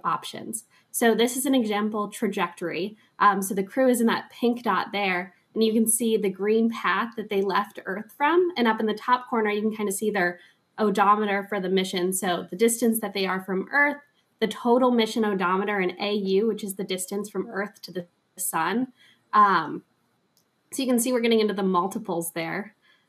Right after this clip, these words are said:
Um, for this trajectory, we end up getting to Mars at around day two hundred seventy-nine.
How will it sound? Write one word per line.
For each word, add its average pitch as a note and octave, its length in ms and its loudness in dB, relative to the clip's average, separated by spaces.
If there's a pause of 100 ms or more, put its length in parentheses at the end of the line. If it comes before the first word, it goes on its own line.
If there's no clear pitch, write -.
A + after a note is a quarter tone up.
Um, G3+ 600 2
for B3+ 260 4
this A#3 380 0
trajectory, A3+ 680 0
we G#3+ 160 -2
end G#3 160 -4
up G3+ 160 -8
getting G#3 320 -2
to G#3+ 100 -6
Mars G3 320 -2
at G3 160 -2
around G3 320 0
day F3+ 220 0
two A#3 280 -4
hundred G#3 380 -4
seventy-nine. G3+ 960 -2